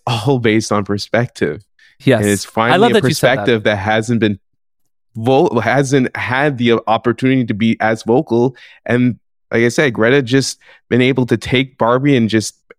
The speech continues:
Speaker 1: hit it home, like a home run. Like, it's a, a, she gets the message across for sure.
Speaker 2: She does. And, and that's the thing, right?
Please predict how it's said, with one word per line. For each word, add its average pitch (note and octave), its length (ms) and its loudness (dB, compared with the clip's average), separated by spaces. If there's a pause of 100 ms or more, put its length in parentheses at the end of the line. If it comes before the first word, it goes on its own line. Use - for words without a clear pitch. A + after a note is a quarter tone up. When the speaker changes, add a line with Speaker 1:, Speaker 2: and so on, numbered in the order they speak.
Speaker 1:
hit A#2+ 280 0
it C3 100 4
home, A2 240 0
like A2+ 140 2
a A2 40 -2
home A#2+ 220 0
run. D#3 240 0
Like, A2 160 0
it's A2 300 -2 (180)
a, G#2 80 -4 (540)
a, G#2 220 -4
she - 160 -2
gets A#2+ 240 -2
the A#2+ 80 0
message B2 360 0
across - 340 -6
for - 100 -10
sure. A#2 280 -6 (520)
Speaker 2:
She - 160 -2
does. D3 300 0
And, D3 140 0
and D#3 240 2
that's E3+ 180 -2
the E3 60 -6
thing, E3+ 200 2
right? C3 240 2